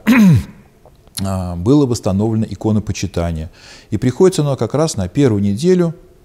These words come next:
Великого Поста. В этом году, в девятнадцатом году, этот день выпадает на семнадцатое марта. <clears throat> И поэтому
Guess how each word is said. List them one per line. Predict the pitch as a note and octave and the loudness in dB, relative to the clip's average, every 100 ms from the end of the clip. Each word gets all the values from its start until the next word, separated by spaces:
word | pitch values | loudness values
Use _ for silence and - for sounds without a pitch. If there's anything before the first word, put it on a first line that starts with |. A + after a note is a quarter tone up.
| _ _ _ _ _ _ _ _ _ _ - | _ _ _ _ _ _ _ _ _ _ -12
Великого | G#2 G#2+ D3+ A#2 | -4 -2 -2 -4
Поста. | G2 F#2 - E2+ | -4 -6 -4 -4
В | A2 | -4
этом | G2+ G2 | -2 -2
году, | G2 A#2+ | 0 0
в | E3+ | -2
девятнадцатом | C#3+ C#3 B2 - A#2 | -4 -4 -6 -6 -6
году, | A#2 A2 G#2+ - - _ | -6 -6 -8 -12 -20 _
этот | G#2+ G#2+ | -4 -2
день | G2 D3 | 0 0
выпадает | A#2 F#2 G2+ C#3+ | 0 -2 -2 -2
на | G#2+ | -2
семнадцатое | - F2+ B2+ - - A2 | -4 -4 -4 -6 -4 -2
марта. | F#2 F2+ F2 - F2 - - - - - - | 0 -2 -4 -6 -10 -10 -20 -20 -20 -20 -4
<clears throat> | G3 G#3 D#3+ A2+ | 0 4 4 4
И | G2+ | 2
поэтому | G#2 A2 A2 A2+ A2 | 2 2 2 0 -2